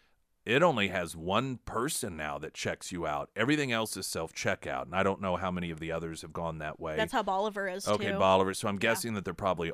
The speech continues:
Speaker 1: all going that way. Target has self-check. I mean, this is just the direction they're going. And one of the things I've heard people say is, "Well,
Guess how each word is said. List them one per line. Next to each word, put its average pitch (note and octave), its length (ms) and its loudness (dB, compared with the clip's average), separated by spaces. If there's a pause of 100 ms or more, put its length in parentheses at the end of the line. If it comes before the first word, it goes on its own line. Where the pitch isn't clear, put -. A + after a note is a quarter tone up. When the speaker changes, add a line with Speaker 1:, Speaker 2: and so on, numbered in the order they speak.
Speaker 1:
all F#2 280 6
going F2 280 -2
that E2+ 160 -4
way. F2 320 -2 (340)
Target G2 400 2
has G2 200 -4
self-check. G#2 460 -2
I B2+ 60 2
mean, C3 180 -2
this B2+ 200 -2
is B2 120 -4
just A2+ 240 -4
the G#2 80 -2
direction E2+ 460 -4
they're E2 100 -6
going. F2+ 460 0
And G2+ 220 -4
one C#3+ 160 4
of D#3+ 120 -2
the C3 100 0
things G#2 280 -4
I've F2 100 -4
heard F2 180 -6
people D#2 260 -12
say D2 440 -10 (720)
is, F2+ 440 0 (160)
"Well, F#2 560 2